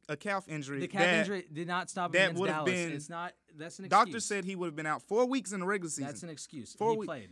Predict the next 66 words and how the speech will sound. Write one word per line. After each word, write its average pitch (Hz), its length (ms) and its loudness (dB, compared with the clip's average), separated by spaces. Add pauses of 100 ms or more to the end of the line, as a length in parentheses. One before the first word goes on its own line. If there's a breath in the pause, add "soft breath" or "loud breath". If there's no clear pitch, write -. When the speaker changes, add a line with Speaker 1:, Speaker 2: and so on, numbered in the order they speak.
(100)
Speaker 2:
He 233 60 -6
Speaker 1:
yeah, 226 100 -2
Speaker 2:
played. 139 200 -8
Speaker 1:
he 262 100 -2
played. 294 340 2
He 262 120 -2
played 277 300 0
with 208 80 -4
Speaker 2:
And 185 80 -2
he 190 40 0
Speaker 1:
one 247 160 2
Speaker 2:
played 254 40 4
Speaker 1:
leg. 262 260 8
Speaker 2:
bad. 208 80 -2
And 143 80 -6
he 147 40 -10
played 156 200 -6
bad. 123 240 -10
Speaker 1:
And 190 360 -2
let's, 233 280 -2
let's 269 160 -2
mention 196 400 -6 (440)
there 175 140 0
was 190 160 0
no 196 160 0
scrambling. 196 480 -2
He 214 180 -4
literally, 226 380 0
he 208 140 -6
stepped 226 360 -2
back 208 220 0
Speaker 2:
Eh, 170 140 -6 (160)
Speaker 1:
and 175 100 2
he 196 120 2
threw, 202 260 -2
and 143 100 -2
Speaker 2:
Brady, 180 180 2
Speaker 1:
he 220 60 -2
threw 208 80 2
the 196 80 0
ball. 180 200 4
Speaker 2:
Brady, 185 160 0
Speaker 1:
And, 190 100 2
Speaker 2:
Brady 185 160 0
can't 185 180 -8
scramble. 190 400 -10
Speaker 1:
and 185 100 2
he 247 40 2
Speaker 2:
That's 254 100 -4
Speaker 1:
still, 269 320 2
Speaker 2:
fine. 117 220 -2 (180)
Speaker 1:
no, 180 260 -6
Brady 202 220 0
can 202 160 -4
move 190 200 -2
around 180 180 -2
the 143 80 -10
Speaker 2:
But 202 100 -6
he - 0 -
Speaker 1:
pocket 175 180 -2
Speaker 2:
didn't, 165 100 -2
Speaker 1:
really 180 180 0
Speaker 2:
he - 60 -4
doesn't 131 120 -4
Speaker 1:
well. 120 80 -6
Speaker 2:
scramble. 135 360 -14